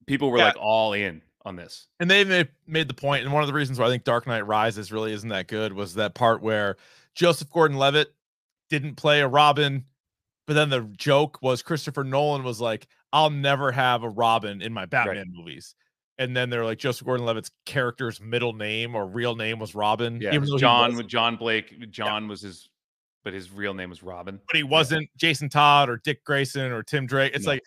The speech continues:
Speaker 2: and I hate when movies, and those ones did a little bit where they, they would create a character. It's like,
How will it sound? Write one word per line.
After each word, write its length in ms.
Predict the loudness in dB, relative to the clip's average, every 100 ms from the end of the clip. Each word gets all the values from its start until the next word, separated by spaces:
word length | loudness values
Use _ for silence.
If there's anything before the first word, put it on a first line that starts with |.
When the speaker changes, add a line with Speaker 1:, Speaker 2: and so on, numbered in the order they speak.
| _ -20 _
Speaker 2:
and 120 | 2 4
I 80 |
hate 240 | 4 0 -2
when 200 | -6 -2
movies, 480 | -2 -2 -4 -6 -6
and 160 | -6 -2
those 220 | -2 -2
ones 200 | -6 -4
did 140 | -4
a 60 | -4
little 280 | -2 0 0
bit 220 | -2 -2
where 160 | -2 -2
they, 140 | -4
they 160 | -4 -4
would 160 | -4
create 440 | -8 -8 -2 0 -2
a 20 |
character. 460 | -4 -4 -4 -4 -6
It's 100 | -6
like, 120 | -10